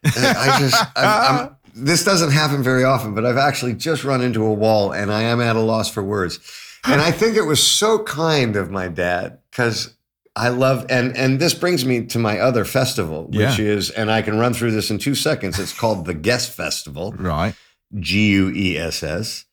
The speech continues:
Speaker 2: Oh, I like
Speaker 1: Um,
Speaker 2: that, yeah.
Speaker 1: or just one S maybe, 'cause I'm being laughed at. Um, and it's all David Bowie. But
Speaker 2: Oh.
Speaker 1: the first act, the first act is Ziggy Stardust.
Speaker 2: Yeah.
Speaker 1: The second act is Aladdin Sane.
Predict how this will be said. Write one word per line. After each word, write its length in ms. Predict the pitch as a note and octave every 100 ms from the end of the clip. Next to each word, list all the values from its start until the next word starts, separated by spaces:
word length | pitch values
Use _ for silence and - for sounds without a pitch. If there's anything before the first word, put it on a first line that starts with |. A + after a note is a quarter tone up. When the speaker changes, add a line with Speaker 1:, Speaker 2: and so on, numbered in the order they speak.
| _ _
Speaker 2:
Oh, 140 | - A2+
I 80 | F#2
like 220 | F#2+ F2+
Speaker 1:
Um, 340 | F2 E2 D2
Speaker 2:
that, 200 | D#2 D2+ C#2
yeah. 180 | D#2+ F#2+
Speaker 1:
or 120 | F2+
just 360 | D#2 F2 D2+ -
one 280 | - D#2+ E2+
S 180 | F2 -
maybe, 260 | F2+ F#2 G#2+
'cause 220 | - D2
I'm 100 | C#2+
being 220 | D2 D2
laughed 300 | F#2 G#2+ -
at. 220 | G#2+ G#2+ - -
Um, 380 | - A#2 A#2+ B2
and 160 | C#3 C3
it's 140 | C3+
all 220 | B2+ C3+ C3+
David 360 | C3+ B2+ A#2+
Bowie. 360 | D3+ B2+ C2 - _ E2
But 180 | F2 F#3
Speaker 2:
Oh. 100 | A#3 A#3+
Speaker 1:
the 60 | D#3
first 200 | D#3+ D3
act, 320 | C#3 C3 - -
the 140 | G#2+
first 280 | - D#3+ -
act 240 | C3+ B2
is 220 | A#2 F#2+ F#2
Ziggy 240 | F#2+ F2+
Stardust. 640 | - D#2+ D2 E2 A#2 -
Speaker 2:
Yeah. 200 | G2 F#2+
Speaker 1:
The 140 | G#2 G2
second 400 | - D3 C#3+ A2+
act 300 | G2+ G2 -
is 200 | F#2 G2
Aladdin 460 | F#2 F2 F2 D#2+
Sane. 560 | D#2 - D2 C#2+ E2 G#2+